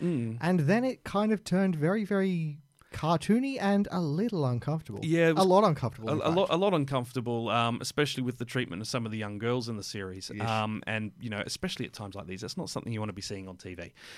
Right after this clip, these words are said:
Speaker 2: Oh,
Speaker 1: Um,
Speaker 2: no.
Speaker 1: I mean, you know, not everyone will agree, but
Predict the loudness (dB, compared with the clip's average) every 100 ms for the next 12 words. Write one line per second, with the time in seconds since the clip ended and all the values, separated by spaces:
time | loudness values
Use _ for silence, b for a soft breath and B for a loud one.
0 | B B 2 4 4 4 2 2 0 -2
1 | -2 0 0 2 2 2 0 -2 0 0
2 | 0 -4